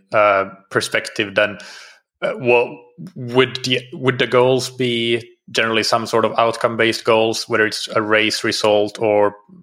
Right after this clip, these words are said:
a physiological marker or a test result or something, or a mix of those? Can, can you give some examples, basically, if you sit down at the start of the year or the end of the year and,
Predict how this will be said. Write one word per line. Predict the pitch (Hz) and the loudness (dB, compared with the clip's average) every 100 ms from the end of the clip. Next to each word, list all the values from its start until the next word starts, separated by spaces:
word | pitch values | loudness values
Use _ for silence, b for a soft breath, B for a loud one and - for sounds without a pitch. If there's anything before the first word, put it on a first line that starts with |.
| - - | -14 -12
a | |
physiological | - 117 - 104 104 107 - 107 104 | -4 -4 0 4 4 2 -4 -4 -2
marker | 104 104 104 - 107 104 104 - | 2 4 4 2 2 4 2 0
or | 101 98 95 - - 113 | 2 2 0 -6 -10 -8
a | 110 | -4
test | 107 - - | -4 -4 -4
result | 110 110 104 104 | -2 0 0 0
or | 107 | -2
something, | - 110 110 110 107 104 B B B - | 0 -2 0 -2 -2 -8 B B B 0
or | 107 | 2
a | |
mix | 107 117 - | 2 0 0
of | 147 | 2
those? | 135 147 139 | 2 2 -2
Can, | - 110 | -6 -6
can | 123 | -4
you | 117 | -2
give | 117 | -2
some | 120 | -2
examples, | - 107 101 104 | 0 0 0 -4
basically, | - 104 101 107 101 98 | -2 -2 -2 -4 -4 -4
if | 107 | -8
you | 101 | -4
sit | - - 113 | -4 -2 2
down | 104 101 98 B B B | 2 2 -4 B B B
at | 101 | -6
the | |
start | - 110 107 | 0 2 2
of | 101 | 0
the | 101 | 0
year | 101 101 | 0 0
or | 104 101 | 0 0
the | 104 | 0
end | 107 107 | 0 0
of | 101 | -2
the | |
year | 101 98 101 - | -2 -2 -2 -4
and, | 101 - | -10 -10